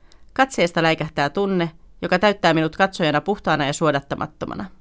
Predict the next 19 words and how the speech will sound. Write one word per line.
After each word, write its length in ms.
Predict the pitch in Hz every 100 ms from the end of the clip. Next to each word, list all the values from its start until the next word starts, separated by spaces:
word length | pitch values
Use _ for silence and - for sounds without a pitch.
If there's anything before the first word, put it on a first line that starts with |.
| - - - - - - -
Tällainen 360 | 269 202 160
hetki 420 | 180 240 - 208 -
voi 120 | 190
olla 120 | 190 185
elokuvan 380 | 214 208 165
kokonaiskestoon 760 | 170 208 196 165 - 160 - 156
nähden 280 | 170 185 151
säälittävän 640 | 202 180 156 156 135 135
lyhyt. 380 | 147 156 - - - - _ - - - - - - -
Mutta 160 | 240 277
niin 160 | 294
kauan 260 | 240 214 185
kuin 140 | 170
se 100 | 156
kestää, 500 | 165 202 - 185 165 165 - -
unohdan 320 | 214 220 160
katsovani 460 | 147 185 190 160 151
omaa 240 | 175 175
elokuvaani, 680 | 160 160 160 151 147 143 147